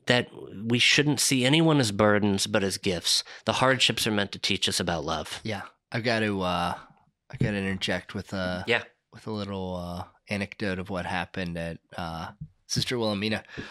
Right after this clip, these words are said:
Speaker 1: Oh,
Speaker 2: Uh, I
Speaker 1: yeah.
Speaker 2: got, I got really, so whenever I went up to see her, uh, well, first off, David touched the dirt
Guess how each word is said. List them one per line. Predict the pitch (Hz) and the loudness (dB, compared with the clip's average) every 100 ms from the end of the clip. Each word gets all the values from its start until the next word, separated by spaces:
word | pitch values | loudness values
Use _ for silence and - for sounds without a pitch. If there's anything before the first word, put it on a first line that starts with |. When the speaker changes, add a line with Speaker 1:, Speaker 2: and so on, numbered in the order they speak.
| - | 0
Speaker 1:
Oh, | 131 127 131 | 4 6 6
Speaker 2:
Uh, | |
I | 127 | 6
Speaker 1:
yeah. | - | 4
Speaker 2:
got, | 147 135 139 | 4 2 4
I | |
got | 131 | 6
really, | 131 139 131 120 - - _ _ - | 8 8 8 4 0 -14 _ _ -4
so | 139 | 0
whenever | 127 131 123 127 | 4 4 6 6
I | |
went | 123 120 | 6 4
up | 113 | 2
to | - | 0
see | - - 120 113 | 0 2 4 2
her, | 90 92 - _ _ - - - _ | 0 -6 -14 _ _ -12 -12 -12 _
uh, | 107 98 90 - - | -6 -2 -2 -6 -8
well, | 123 | -2
first | 170 156 139 | 2 4 4
off, | 123 | 2
David | 127 131 131 110 | 2 2 2 0
touched | 135 127 - | -2 -2 -4
the | 104 | -6
dirt | 117 113 104 | -6 -6 -8